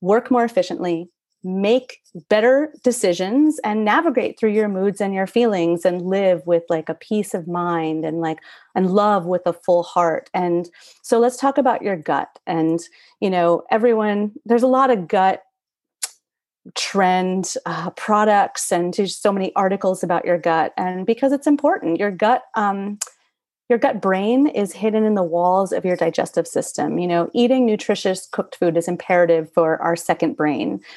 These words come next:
which is called the enteric nervous system. And it's important for us to function properly. There are, like, over a hundred million nerve cells that line our gastrointestinal tract. And when you really work to listen to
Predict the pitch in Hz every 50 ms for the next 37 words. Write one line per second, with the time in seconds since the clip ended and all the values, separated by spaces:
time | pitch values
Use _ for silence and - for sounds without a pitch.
0 | - - _ - 180 175 - 185 - - - 185 170 165 156 - 170 165 160 -
1 | - - 185 - - 185 160 165 - - 170 165 160 160 156 156 - - - -
2 | - 160 135 147 - 98 - - - 208 202 202 196 196 202 - 214 - 226 214
3 | 214 - 226 208 226 226 - - 208 208 - - 196 - - 175 165 - - 185
4 | 175 - - 160 156 - 160 151 156 - - - - - - - - - - _
5 | 196 208 226 240 240 233 220 214 - - _ _ _ _ _ _ _ _ _ _
6 | _ _ - 214 220 214 240 240 226 208 185 - - - - 208 214 214 208 240
7 | 226 208 - - - 208 180 180 185 196 196 196 202 202 202 196 196 196 202 -
8 | - 180 180 185 180 185 180 - - 208 190 190 190 190 190 196 190 190 - -
9 | 180 165 - - 180 180 180 170 170 175 175 175 180 180 - - 170 170 170 170
10 | 165 170 170 160 160 - - 180 170 170 - 180 175 - - 185 165 165 - -
11 | 175 165 165 170 170 _ - 175 170 170 170 170 - - - - - _ 202 196
12 | 196 196 190 190 180 196 214 220 220 214 208 208 - 180 180 - - - - 190
13 | 175 170 180 190 180 - 180 170 170 170 170 - - 180 170 170 175